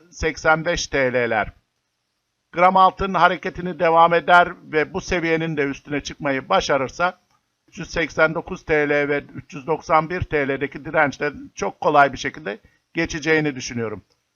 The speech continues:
Böyle bir hareketin devamı halinde, e, gram altının hızlı bir şekilde bu düşüş trendinin tepe noktasına dört yüz iki T L'lere doğru bir çıkış yaşayacağını sizlerle paylaşabilirim. Ama bunun için net bir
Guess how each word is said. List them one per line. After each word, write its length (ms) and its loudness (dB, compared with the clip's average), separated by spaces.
Böyle 300 -2
bir 180 -2
hareketin 720 0
devamı 400 8
halinde, 640 6
e, 280 -6
gram 320 0
altının 440 4
hızlı 360 -8
bir 60 -8
şekilde 540 -6
bu 300 -6
düşüş 320 -10
trendinin 760 -2
tepe 240 -2
noktasına 640 -4
dört 220 -4
yüz 120 -14
iki 160 -14
T 260 -4
L'lere 420 -2
doğru 320 -6
bir 120 -4
çıkış 380 -8
yaşayacağını 640 0
sizlerle 500 2
paylaşabilirim. 800 2
Ama 280 6
bunun 240 0
için 480 -6
net 340 -2
bir 420 -4